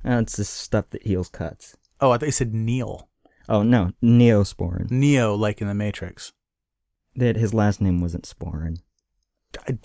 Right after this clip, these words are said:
Speaker 2: I don't think, we don't know what his last code name was. Neo was his code,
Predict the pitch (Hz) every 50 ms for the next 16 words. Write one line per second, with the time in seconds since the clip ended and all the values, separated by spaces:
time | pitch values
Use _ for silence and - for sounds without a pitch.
0 | - 131 139 165 190 180 226 175 - - 113 113 113 123 110 131 165 180 180 135
1 | 135 185 214 143 107 101 107 107 107 98 - - - - 123 127 151 143 117 104
2 | 98 98 101 104 110 113 - 117 117 139 156 139 120 113 104 101 98 98 101 -
3 | - - - - 135 156 139 110 104